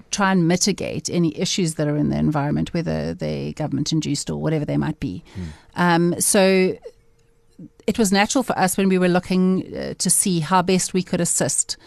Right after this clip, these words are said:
Speaker 1: um, our businesses to look at what was happening in the space of lean, to see the success that came out of it, and to want to share that message as far and wide as possible. We're also particularly, um, well, I am particularly passionate,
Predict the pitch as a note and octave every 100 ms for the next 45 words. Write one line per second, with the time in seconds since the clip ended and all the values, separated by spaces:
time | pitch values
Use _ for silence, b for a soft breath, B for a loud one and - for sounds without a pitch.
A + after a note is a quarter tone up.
0 | B B B - E3+ E3 - - F3 F3
1 | F3 F3 - E3 F3 - G#3 F#3+ F#3 F#3
2 | A#3+ C4 F3+ E3 E3+ - D#3+ F3 E3 E3
3 | - D#3 D#3+ D#3+ D3+ D3+ C3+ F3 F#3+ A3+
4 | A3 - F#3 - F#3+ - F3+ F3+ F3 F3
5 | F3 D#3 - - - E3+ E3+ F3 F3 E3+
6 | D3+ D3+ D3+ - - D3+ - D#3 C#3+ C#3+
7 | - D#3 D#3 C3+ D3+ - D#3+ - - -
8 | - B B B B - G#3+ B3 A#3 G#3+
9 | - A3 G3 E3 D#3+ E3+ - E3 D#3+ D#3
10 | D#3 A#2 - E3 F3 G3+ F3 D#3+ - E3+
11 | F#3 E3+ D#3+ D#3+ - D#3+ - - G#2+ -